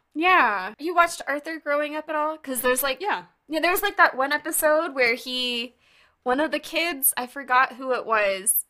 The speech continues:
Speaker 1: was entered into a riddle contest, like Jeopardy, kind of.
Speaker 2: I would lose.
Speaker 1: One of the kids, like,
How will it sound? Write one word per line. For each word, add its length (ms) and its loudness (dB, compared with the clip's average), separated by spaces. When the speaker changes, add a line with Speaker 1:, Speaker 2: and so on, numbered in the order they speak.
Speaker 1:
was 360 -2
entered 460 -2
into 500 -6
a 200 -2
riddle 420 0
contest, 600 -2
like 220 -8
Jeopardy, 640 -6
kind 320 0
of. 60 2
Speaker 2:
I 60 -8
would 100 -10
lose. 640 -14
Speaker 1:
One 200 0
of 60 0
the 80 -2
kids, 380 -4
like, 400 -4